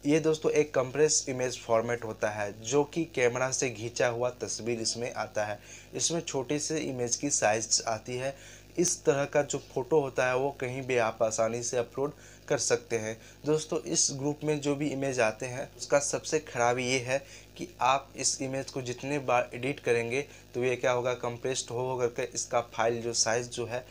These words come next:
वो quality ख़राब कर देता है और ये धुंधला सा दिखाई देने लगता है। अब जो दोस्तों है वो है पीएनजी, जिसका नाम होता है Portable Network Graphics।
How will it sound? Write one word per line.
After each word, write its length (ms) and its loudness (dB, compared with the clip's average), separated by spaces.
वो 100 0
quality 420 2
ख़राब 500 0
कर 140 0
देता 280 -2
है 220 -2
और 140 4
ये 140 -2
धुंधला 440 -4
सा 180 0
दिखाई 420 -4
देने 400 -6
लगता 360 0
है। 180 -8
अब 120 8
जो 100 4
दोस्तों 360 0
है 140 0
वो 160 4
है 120 2
पीएनजी, 680 -2
जिसका 320 0
नाम 240 0
होता 280 -2
है 180 -2
Portable 540 4
Network 600 0
Graphics। 640 -2